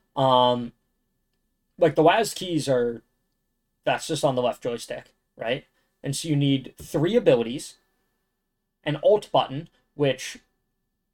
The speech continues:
uh, like, I know certain games you can toggle the way in which your alt button, or, like, you, you can have be like, "Oh, you hold this button instead of pressing this button, and that activates your alt."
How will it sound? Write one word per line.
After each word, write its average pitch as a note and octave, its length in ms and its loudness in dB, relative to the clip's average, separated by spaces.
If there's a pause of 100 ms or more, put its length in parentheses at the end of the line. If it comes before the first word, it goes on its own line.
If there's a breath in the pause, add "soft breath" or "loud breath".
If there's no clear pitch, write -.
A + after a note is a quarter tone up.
(100)
uh, C3+ 360 0
like, C3+ 200 4
I D3+ 60 -2
know D3 120 2
certain D3 320 -2
games C3 320 -4
you C3 100 -8
can A#2+ 160 -8
toggle B2 720 0
the B2 140 -12
way A#2+ 200 -4
in A#2+ 100 -8
which A#2 180 -12
your B2+ 180 -10
alt B2 320 -6
button, A#2 460 -6 (760)
or, D#3+ 140 2
like, C3 280 4
you, D3+ 220 -6
you D#3+ 160 -4
can D3 120 -4
have C#3 220 -2
be C#3+ 120 -2
like, C3 200 0
"Oh, F3 140 6
you C#3 200 -2
hold D#3+ 380 0
this C#3+ 240 0
button C3 340 -2
instead A#2+ 240 -4
of - 100 -12
pressing C#3 360 -4
this A#2+ 120 -10
button, C3+ 320 -8
and A#2 120 -10
that A#2 300 -8
activates B2 280 -12
your B2 120 -10
alt." A#2 360 -4